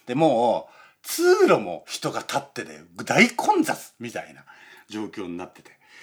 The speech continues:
で、もう自由席どころか、もう全ての車両の通路に人が立ってるみたいな状況で、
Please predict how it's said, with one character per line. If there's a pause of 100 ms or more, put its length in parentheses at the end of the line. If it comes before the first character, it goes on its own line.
(320)
で、
も
う
自
由
席
ど
こ
ろ
か、
も
う
全
て
の
車
両
の
通
路
に
人
が
立
っ (100)
て
る
み
た
い
な
状
況
で、